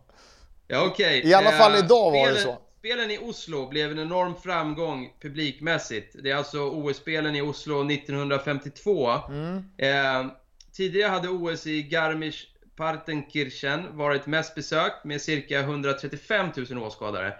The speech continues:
Speaker 2: Jaha.
Speaker 1: Men hur många åskådare var det då i det här välbesökta O S i Oslo?
Speaker 2: Ja, alltså vadå?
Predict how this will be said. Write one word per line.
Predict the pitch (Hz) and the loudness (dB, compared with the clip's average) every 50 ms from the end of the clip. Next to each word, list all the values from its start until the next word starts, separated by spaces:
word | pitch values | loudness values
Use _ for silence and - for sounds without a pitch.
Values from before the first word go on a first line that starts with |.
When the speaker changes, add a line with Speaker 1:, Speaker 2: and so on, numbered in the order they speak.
| - - | -16 -16
Speaker 2:
Jaha. | 139 131 127 120 127 156 | -12 -10 -8 -8 -6 -2
Speaker 1:
Men | 143 151 | 0 0
hur | 147 190 214 208 190 | 2 4 4 4 4
många | 190 190 175 165 160 | 4 2 2 2 0
åskådare | 160 156 139 - - 165 151 147 147 143 | 0 -2 -4 -4 -6 -6 -4 -2 -2 -2
var | 143 139 165 170 185 196 185 | -2 0 0 2 2 2 0
det | 160 | 0
då | 135 127 123 123 | 0 -2 -2 -2
i | 123 | -2
det | 123 120 | -4 -4
här | 120 120 117 117 | -4 -4 -4 -4
välbesökta | 123 131 131 120 113 107 123 123 - 156 156 151 147 - - 131 | -4 -2 -2 -2 -2 -4 -10 -10 -6 -4 -4 -4 -6 -6 -8 -8
O | 131 127 120 113 | -8 -6 -4 -4
S | 113 110 - 120 113 - - - - | -6 -6 -6 -10 -12 -12 -18 -20 -10
i | - 127 120 120 - | -6 -4 -4 -4 -4
Oslo? | - 180 160 - - - - 98 82 80 - - _ _ _ _ _ _ _ _ _ _ _ _ _ _ _ _ _ _ _ _ _ _ _ _ _ | -4 -6 -6 -8 -10 -6 -4 -4 -4 -4 -6 -12 _ _ _ _ _ _ _ _ _ _ _ _ _ _ _ _ _ _ _ _ _ _ _ _ _
Speaker 2:
Ja, | - 147 139 | 0 2 2
alltså | 139 117 143 | 2 2 -2
vadå? | 139 143 165 156 160 151 143 | 0 0 2 2 2 2 2